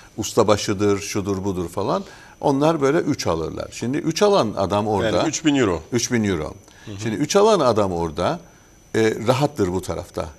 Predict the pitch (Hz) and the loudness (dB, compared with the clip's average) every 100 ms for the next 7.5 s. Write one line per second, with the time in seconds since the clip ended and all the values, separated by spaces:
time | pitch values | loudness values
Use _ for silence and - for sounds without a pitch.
0 | - 107 104 113 110 - - - 123 127 | -2 0 4 2 0 -20 -10 -2 2 4
1 | 127 117 101 104 87 85 82 101 107 92 | 6 6 6 2 0 -6 -2 -2 -2 -2
2 | 90 87 85 - 104 139 - - - 117 | 2 2 2 0 -2 -2 -8 -18 -10 -6
3 | 95 104 101 101 104 - - - - - | 0 2 4 2 -2 -4 -12 -16 -4 6
4 | 139 135 143 143 143 139 127 123 123 107 | 8 8 6 6 6 6 6 6 6 6
5 | 92 90 78 95 160 - - 110 110 107 | 4 0 0 0 0 -2 4 4 6 4
6 | - - 113 107 107 123 104 90 82 80 | 4 4 6 6 2 2 2 2 2 0
7 | 80 - 143 170 | -4 -4 -2 -2